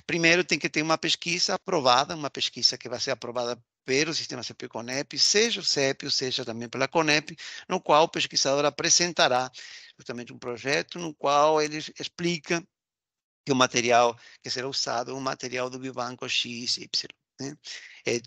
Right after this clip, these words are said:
tem que apresentar uma justificativa para a qual apresentará ou, ou as-,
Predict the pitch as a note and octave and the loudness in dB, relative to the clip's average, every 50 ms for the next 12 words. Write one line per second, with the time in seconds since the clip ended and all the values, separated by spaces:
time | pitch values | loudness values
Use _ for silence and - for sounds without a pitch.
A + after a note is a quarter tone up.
0 | _ _ - - C#3 C#3 C#3 - C3+ C#3+ A#2+ A#2 B2 B2+ B2 B2+ B2+ A#2 B2 A#2 | _ _ -2 0 0 2 2 0 0 0 -2 -4 -4 -4 -4 -2 -4 -4 -4 -4
1 | - - - - A#2+ - A#2+ A#2+ - - - D3 E3+ G3+ G3 E3+ B2 - A2+ A2+ | -4 -4 -4 -4 -8 -6 -6 -2 0 0 0 0 0 -4 -2 -4 -6 -4 -6 -6
2 | A#2 A2+ _ - A#2+ B2 B2+ C3 B2+ A#2+ A#2+ - - - - - - _ - C3 | -6 -8 _ -4 -2 0 2 0 0 -2 -4 -8 -12 -16 -20 -20 -20 _ -10 0
3 | B2 - - A#2 A2+ G#2+ - A#2 A#2+ A#2 A#2+ B2+ C#3 C#3+ C3+ B2 B2+ C3 - - | 0 0 0 0 -4 -6 -6 -4 -2 0 2 4 4 4 4 4 2 -2 -2 -4
4 | B2 A#2+ - - | -4 -2 -2 -4